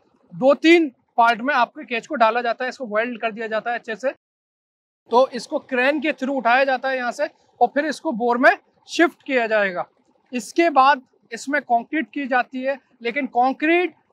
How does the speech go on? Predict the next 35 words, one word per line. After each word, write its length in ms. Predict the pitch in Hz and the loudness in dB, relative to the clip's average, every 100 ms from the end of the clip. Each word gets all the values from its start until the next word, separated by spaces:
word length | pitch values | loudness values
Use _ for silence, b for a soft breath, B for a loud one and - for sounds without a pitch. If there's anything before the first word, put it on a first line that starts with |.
| _ 233 | _ 4
हम 280 | 269 339 247 | 4 2 0
directly 680 | 233 247 254 - 277 320 311 _ _ _ _ _ _ _ 190 | 2 2 0 -6 -6 -6 -8 _ _ _ _ _ _ _ -12
bore 300 | 180 247 269 | 0 2 2
में 120 | 294 | 0
नहीं 240 | 262 277 294 | 0 0 2
डालते 340 | 262 254 262 | 2 0 -2
हैं। 200 | 269 294 - _ | -4 -6 -14 _
हम 120 | 226 240 | -4 0
क्या 140 | 311 | 0
करते 260 | 277 247 262 | 0 -2 -2
हैं, 80 | 262 | -2
वहाँ 160 | 247 | -4
पर 160 | 240 277 | -4 -6
हम 180 | - 277 - - | -6 -8 -10 -4
ट्रीमी 320 | 294 311 349 | 0 2 2
pipe 320 | - 262 269 | 4 4 2
के 80 | - | -2
through 200 | 254 254 | -10 -10
concrete 400 | 233 226 220 254 | -4 -6 -4 -10
करते 280 | - 214 214 | -6 -8 -6
हैं, 80 | 202 - _ _ | -12 -14 _ _
क्योंकि 200 | 277 240 | -4 -2
अगर 180 | 269 262 | -2 0
आपका 240 | 254 294 | 0 0
तीस 320 | 262 302 285 269 | -2 0 0 -2
मीटर 240 | 240 247 | -4 -4
का 120 | 247 | -6
bore 200 | 220 226 | -6 -4
है, 60 | 254 | -2
आप 100 | 247 | 0
directly 360 | 220 233 226 254 | 0 -2 -4 -8
उसमें 200 | 233 247 | -8 -6
concrete 380 | 226 214 254 190 _ _ _ 226 | -6 -4 -8 -10 _ _ _ -2
fall 180 | 254 | -2
करेंगे 440 | 262 247 247 247 | -2 -4 -4 -4